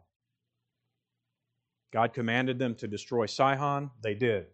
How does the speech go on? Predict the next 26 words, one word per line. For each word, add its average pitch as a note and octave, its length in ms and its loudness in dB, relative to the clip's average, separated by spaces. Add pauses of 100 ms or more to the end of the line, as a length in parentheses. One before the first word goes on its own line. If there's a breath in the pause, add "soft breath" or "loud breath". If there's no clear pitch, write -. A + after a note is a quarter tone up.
(240)
That G#2 100 -2
was A2 140 -4
chapter A#2+ 320 0
two. G#2 380 -4 (840)
He G2 80 -14
gave A#2 220 2
them A2+ 160 0
great A#2+ 240 4
victory. A#2 400 0
Now B2+ 180 4
He C#3 120 2
reminds B2+ 480 4
them C#3+ 160 0
that A#2 120 2
Og C3 480 8
fared A#2 300 2
no B2 160 4
better. A2 400 4 (1300)
And A#2 160 -2
Og C#3+ 260 6
was A#2+ 640 2 (640)
a A#2+ 80 2
mighty C3 340 6
man. B2 300 2
He B2 80 -2
was E3+ 440 -4